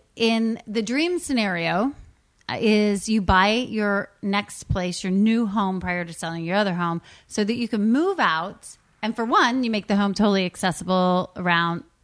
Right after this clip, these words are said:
around the clock, not around your schedule. And then number two, have it professionally staged. There's just something, homes, undoubt-,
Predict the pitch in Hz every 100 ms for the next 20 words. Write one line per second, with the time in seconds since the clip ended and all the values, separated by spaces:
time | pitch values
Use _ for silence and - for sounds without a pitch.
0 | _ 185 185 185 180 185 175 170 - -
1 | 175 180 170 175 175 - 170 165 202 240
2 | - - - - - - 233 233 262 269
3 | - 339 320 277 233 - 196 180 165 196
4 | 180 - 214 175 - - - 214 208 214
5 | 214 - 214 - - - 226 233 - 226
6 | 220 226 - 131 175 220 233 262 - -
7 | _ _ _ _ _ _ _ 208 277 262
8 | 196